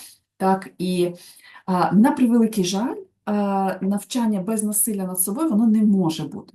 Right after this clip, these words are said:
так? Тому що все одно навчання — це постійно, як, знаєте, як с-, е, планочка підвищується, підвищується, підвищується, але дивлячись, з яким темпом. Для кожного цей темп має бути свій, і для кожного,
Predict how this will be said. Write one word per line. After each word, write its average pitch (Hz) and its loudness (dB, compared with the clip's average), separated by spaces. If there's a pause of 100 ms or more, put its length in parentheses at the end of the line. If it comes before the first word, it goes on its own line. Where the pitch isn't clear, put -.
так? 277 -2
Тому 202 0
що 208 -6
все 240 2
одно 202 2
навчання — 277 -2
це - -4
постійно, 214 -2
як, 175 -6
знаєте, 180 -8
як 147 -12
с-, - -6
е, 156 -4
планочка 185 2
підвищується, 170 -2
підвищується, 170 -4
підвищується, 226 -2
але 196 0 (280)
дивлячись, 190 2
з 170 0
яким 170 -2
темпом. 151 -2
Для 156 -6
кожного 226 0
цей 160 -6
темп 185 -2
має 165 -2
бути 160 -10
свій, 180 -4 (680)
і 190 6
для 170 2
кожного, 220 0